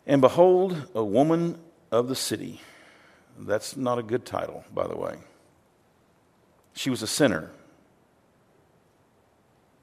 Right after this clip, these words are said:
And when she learned that he was reclining at the table in the Pharisee's house, a place she, by the way, never would have been invited, she brought an alabaster flask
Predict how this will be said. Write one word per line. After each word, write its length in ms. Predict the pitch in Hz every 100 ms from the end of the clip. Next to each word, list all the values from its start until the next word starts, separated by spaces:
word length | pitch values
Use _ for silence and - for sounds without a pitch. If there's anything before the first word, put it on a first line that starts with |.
| _ _ _ -
And 80 | 104
when 80 |
she 160 | 104 147
learned 340 | 139 151 156
that 100 | 110
he 120 | 110 131
was 140 | 120
reclining 420 | 110 - 117 120
at 60 | 107
the 80 | 101
table 400 | 120 113 98 101
in 140 | 147
the 60 | 147
Pharisee's 500 | 135 127 - 104 110
house, 440 | 101 - - - _ _ _ _ _ - - _ - -
a 80 | -
place 400 | - 120 113 - -
she, 220 | - -
by 240 | 131 98 95
the 100 | 92
way, 200 | 90 92
never 320 | 95 95 92
would 220 | 95 92
have 220 | 90 90
been 280 | 92 90 90
invited, 500 | 98 92 98 - - - - _ _ _ _ _ _ _ _ _ _ _ _ _ _ _ _ _ _ _ _ _
she 200 | - 127
brought 220 | 135 143
an 100 | 123
alabaster 580 | 123 123 120 117 - 110
flask 480 | - 107 98 -